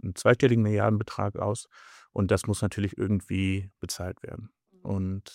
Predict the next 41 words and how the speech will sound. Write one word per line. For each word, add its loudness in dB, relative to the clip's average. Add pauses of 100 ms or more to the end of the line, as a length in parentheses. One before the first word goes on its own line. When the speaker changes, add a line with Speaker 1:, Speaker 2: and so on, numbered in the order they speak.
Speaker 1:
da -4
diskutiert -8
man -2
also. -2 (480)
Und -2
der 2
Handel 4
andererseits 2
möchte 0
natürlich -4
möglichst -4
niedrige 0
Gebühren. 2
Das -6
ist -8
ein -8
Konflikt, -6
den 0
wir -2
auch -12
innerhalb -6
der -8
D 2
H 2
K 0
hier -2
haben, 0 (220)
weil 2
wir 0
natürlich -6
alle 2
Unternehmen -2
als -8
Mitglieder -4
haben, 0 (340)
den 2
wir 2
auch -2
versuchen -2
zu -6
moderieren 0